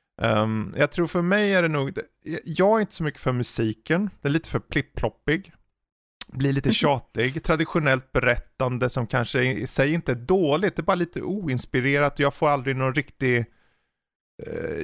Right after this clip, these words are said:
Speaker 1: jag får inte någon, jag slår mig inte an någon karaktär riktigt. Kanske den där lite tjockare killen, vad nu han hette. Ja, han var lite mysig. Ehm,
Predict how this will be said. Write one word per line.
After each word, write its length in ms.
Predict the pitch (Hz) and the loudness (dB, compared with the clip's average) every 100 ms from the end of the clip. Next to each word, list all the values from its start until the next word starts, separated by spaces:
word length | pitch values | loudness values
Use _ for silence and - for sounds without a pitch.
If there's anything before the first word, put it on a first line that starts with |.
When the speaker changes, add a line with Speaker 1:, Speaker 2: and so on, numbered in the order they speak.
| 90 | -4
Speaker 1:
jag 580 | 156 208 180 123 110 110 | 2 2 4 2 -2 -6
får 200 | 123 120 | -2 -2
inte 300 | 104 - 117 | -4 -4 -2
någon, 380 | 110 104 95 110 | 0 0 -2 -2
jag 140 | 135 | -2
slår 140 | - | -2
mig 100 | 143 | -2
inte 180 | 135 - | 0 2
an 220 | 127 131 | 2 2
någon 180 | 131 123 | 0 0
karaktär 560 | 120 127 - - 135 98 | 0 0 0 0 2 0
riktigt. 340 | 92 - 98 | -4 -8 -10
Kanske 800 | - 135 113 - - 127 113 107 - _ | -2 -2 -2 -8 -2 0 0 -2 -6 _
den 160 | 113 | -2
där 180 | 107 98 | 0 -2
lite 240 | 98 113 113 | -4 -4 -2
tjockare 520 | - - - 131 110 | -4 -6 -2 -2 -2
killen, 300 | - - - - | -4 -8 -8 -8
vad 100 | - | -8
nu 60 | |
han 120 | - | -8
hette. 240 | 82 - - - - - _ _ _ _ _ _ _ _ - | -10 -8 -10 -10 -16 -20 _ _ _ _ _ _ _ _ -12
Ja, 40 | 98 | -8
han 120 | 104 | -6
var 80 | 85 | -6
lite 200 | 82 - | -8 -8
mysig. 380 | 67 - - - _ | -8 -8 -10 -12 _
Ehm, 680 | - - - 50 - - | -16 -14 -12 -12 -12 -16